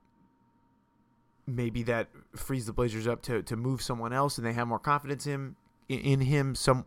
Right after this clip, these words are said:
somewhat like, um, kind of a H-, Atlanta Hawks type system where they draft wings and then,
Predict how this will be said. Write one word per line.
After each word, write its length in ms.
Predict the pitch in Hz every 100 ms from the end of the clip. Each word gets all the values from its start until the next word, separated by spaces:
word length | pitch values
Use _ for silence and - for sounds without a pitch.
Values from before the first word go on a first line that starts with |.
| 185
somewhat 440 | - 127 127 120 110
like, 320 | 120 120 - - - - -
um, 420 | 110 104 92 - - - -
kind 160 | 139 123
of 100 | 101
a 40 |
H-, 480 | - - - - 123
Atlanta 320 | 120 123 113
Hawks 540 | - 135 127 - - - - -
type 240 | - 135 -
system 400 | 139 - 139 127
where 260 | 117 117
they 340 | 117 110 110 - - - - _ - - _ _ -
draft 440 | - 135 123 -
wings 640 | 120 123 131 123 127 120 110
and 160 | 113
then, 260 | 113 113